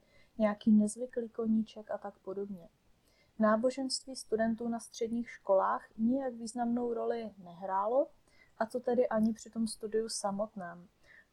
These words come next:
Co za-, považujeme za důležité zmínit, je také, že spousta našich členů studovala střední školu ještě za totality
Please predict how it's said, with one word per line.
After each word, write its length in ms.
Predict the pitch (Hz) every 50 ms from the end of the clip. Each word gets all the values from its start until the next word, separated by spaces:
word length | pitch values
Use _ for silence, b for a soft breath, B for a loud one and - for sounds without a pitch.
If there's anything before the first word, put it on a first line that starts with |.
| b _
Co 200 | - - - 226
za-, 160 | 220 - 220 220
považujeme 720 | - - 226 220 226 220 220 233 226 220 220 220 226 220
za 200 | 214 - 214 214
důležité 640 | 208 202 214 214 214 214 214 - 202 - - 214 220
zmínit, 460 | 214 214 208 196 196 202 202 214 214
je 100 | 214 214
také, 340 | 208 208 202 - - 196 208
že 120 | 208 214 214
spousta 460 | - - - 214 214 - - - 214
našich 380 | 214 214 214 - - 220 -
členů 400 | - - - 220 214 208 214 214
studovala 580 | 214 - - - 214 202 214 202 208 208 208 214
střední 420 | - - - - 214 208 214 220
školu 360 | 214 - - - 214 233 220 214
ještě 280 | 214 - - - 220
za 140 | 208 220 208
totality 640 | - - 208 - - 196 196 196 196 - - 196 208